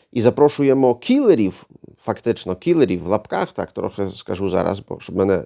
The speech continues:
YouTube не заблокував, запрошуємо, щоб вони виступали. Де? У Папській академії наук. Люди, які в демонічний спосіб пропагують аборти,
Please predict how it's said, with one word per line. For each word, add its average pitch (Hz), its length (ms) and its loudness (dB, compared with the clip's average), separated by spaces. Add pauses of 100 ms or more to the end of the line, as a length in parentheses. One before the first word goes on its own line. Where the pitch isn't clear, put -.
(120)
YouTube 104 300 -4
не 98 100 2
заблокував, 104 640 0 (380)
запрошуємо, 170 640 0
щоб 165 220 -2
вони 135 260 0
виступали. 165 840 -2 (880)
Де? 151 520 2 (320)
У 147 100 -4
Папській 190 600 -4
академії 151 720 -2 (220)
наук. 101 580 -2 (1700)
Люди, 165 300 6
які 113 420 0
в 90 180 -12
демонічний 202 680 4
спосіб 180 460 -8
пропагують 107 500 -6
аборти, 107 420 2